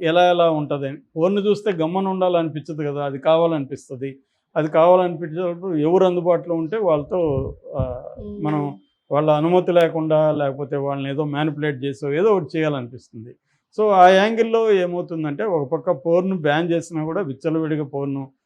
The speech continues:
Speaker 1: ఇండియాలో పోర్న్ ప్రొడక్షన్ అనేది గత పదేళ్లకు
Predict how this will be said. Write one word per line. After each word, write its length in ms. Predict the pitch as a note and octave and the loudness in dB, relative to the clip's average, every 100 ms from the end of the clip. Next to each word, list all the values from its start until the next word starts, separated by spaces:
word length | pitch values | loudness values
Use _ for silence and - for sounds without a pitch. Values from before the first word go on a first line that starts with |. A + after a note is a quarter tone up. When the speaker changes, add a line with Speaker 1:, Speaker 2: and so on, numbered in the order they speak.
| _ _ C3 | _ _ -4
Speaker 1:
ఇండియాలో 580 | D3+ F#3 A3 A3 G#3 | -2 4 6 8 8
పోర్న్ 400 | F#3+ F3+ F#3 F#3 | 4 2 0 0
ప్రొడక్షన్ 500 | F3 E3+ E3+ E3+ F3 | 0 2 2 0 -4
అనేది 440 | E3 E3+ F#3+ A3+ F#3 | -4 -4 -6 -2 -2
గత 80 | - | 0
పదేళ్లకు 640 | D3+ D3+ F3 G#3 G#3 G3 | -2 0 2 2 0 -2